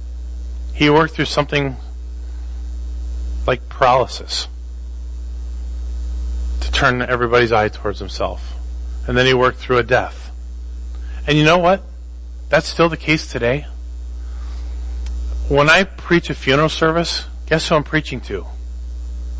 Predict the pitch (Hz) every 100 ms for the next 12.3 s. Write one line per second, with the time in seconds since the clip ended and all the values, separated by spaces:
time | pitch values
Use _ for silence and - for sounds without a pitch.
0 | - - 131 135 131 113 92 - - -
1 | - - - - - - - - - -
2 | - - - - 139 139 185 190 175 170
3 | 135 151 165 123 - - - - - -
4 | - - - - - - - - - -
5 | - - - - 147 165 202 160 175 170
6 | 160 - 170 165 104 - - - - -
7 | - - - - - - - - - -
8 | - - 123 - 160 - 143 123 139 120
9 | 95 - - - - - - - - -
10 | - - - 139 123 120 127 120 123 123
11 | 117 107 113 104 98 - 110 95 92 92
12 | - - -